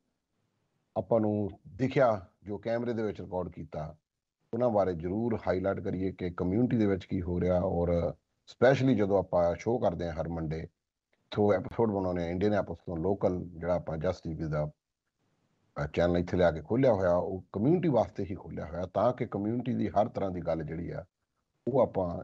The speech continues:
ਜ਼ਰੂਰ ਵਰਲਡ ਵਾਈਜ਼ ਪਹੁੰਚਾ ਸਕੀਏ ਕਿ Indian ਐਪਲ ਦੀ community ਦੇ ਵਿੱਚ ਕੀ ਹੋ ਰਿਹਾ। ਇਸੇ ਤਰ੍ਹਾਂ ਹੀ ਜਿਹੜੀ ਸ਼ੂਟਿੰਗ ਹੋਈ, ਉਹਦੇ ਬਾਰੇ ਸਾ-, ਤਕਰੀਬਨ ਸਾਰਿਆਂ ਨੂੰ ਪਤਾ ਹੈ।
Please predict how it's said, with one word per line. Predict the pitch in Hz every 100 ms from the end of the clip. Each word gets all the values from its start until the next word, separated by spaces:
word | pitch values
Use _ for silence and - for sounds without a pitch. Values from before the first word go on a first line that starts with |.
| 90
ਜ਼ਰੂਰ | 92 104 104 98 - _ _ _ -
ਵਰਲਡ | 107 117
ਵਾਈਜ਼ | 95 90 85
ਪਹੁੰਚਾ | 78 80 82
ਸਕੀਏ | 82 78 87
ਕਿ | 87 92
Indian | 92 101 113
ਐਪਲ | 98 90 87
ਦੀ | 82
community | 78 85 90 90
ਦੇ |
ਵਿੱਚ | 78 73 -
ਕੀ | - -
ਹੋ | 67
ਰਿਹਾ। | - - - _ _ _ _ _ -
ਇਸੇ | 110 156
ਤਰ੍ਹਾਂ | 147 127 123
ਹੀ | 120
ਜਿਹੜੀ | 107 107 101
ਸ਼ੂਟਿੰਗ | 90 131 139 127
ਹੋਈ, | 104 104
ਉਹਦੇ | 101 104
ਬਾਰੇ | 98 90
ਸਾ-, | 87 - 78
ਤਕਰੀਬਨ | 76 85 87 82
ਸਾਰਿਆਂ | 78 90 120
ਨੂੰ | 117
ਪਤਾ | - 98
ਹੈ। | 85 85